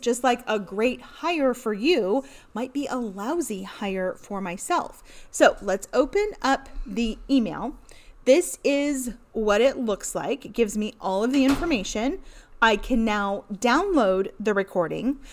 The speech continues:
So for myself, as I'm watching this process go through, when I have Zoom sessions, I go into Zoom, I download the recording, and I upload the recording. So for me,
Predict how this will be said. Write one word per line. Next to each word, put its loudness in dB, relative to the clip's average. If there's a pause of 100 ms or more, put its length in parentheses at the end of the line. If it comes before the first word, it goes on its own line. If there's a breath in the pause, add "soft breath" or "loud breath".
(120 loud breath)
So 4
for 0
myself, 2
as 2
I'm 0
watching 2
this 0
process -2
go 0
through, 0 (840)
when 0
I 2
have -2
Zoom 0
sessions, -4 (500 loud breath)
I 2 (1500)
go 8
into 4
Zoom, 2 (260)
I 2
download 2
the -2
recording, 0
and 0
I 0
upload -4
the -8
recording. -8
So 0
for -2
me, 0